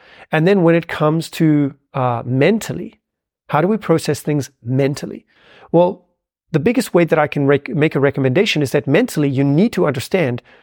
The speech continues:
the system, the mechanism. You need to be able to pull it apart and understand each part so that no part frustrates or surprises you,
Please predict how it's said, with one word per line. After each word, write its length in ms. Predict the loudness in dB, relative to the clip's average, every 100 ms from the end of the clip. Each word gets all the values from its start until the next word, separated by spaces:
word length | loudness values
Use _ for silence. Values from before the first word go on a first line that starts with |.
| _ -4
the 80 | -2
system, 520 | 0 0 -2 -4 -6 _
the 80 | 0
mechanism. 640 | 0 0 -2 -4 -6 -12 -18 -12 0
You 140 | 2
need 280 | 4 2 2
to 100 | 0
be 120 | 2
able 160 | 0 0
to 120 | -6
pull 300 | -4 0 2
it 80 | 0
apart 480 | -2 0 0 0
and 100 | -4
understand 540 | -4 -4 -4 -2 -2 -4 -4
each 280 | -4 -4
part 440 | -8 -8 -8 -12 -20 _ -20
so 220 | -2 2 4
that 220 | 2 2
no 360 | 0 4 2
part 300 | 2 0 0
frustrates 800 | -2 -4 -4 -4 -6 -4 -4 -8 -10
or 80 | -8
surprises 720 | -8 -10 -8 -4 -2 -2 -4 -6
you, 180 | -14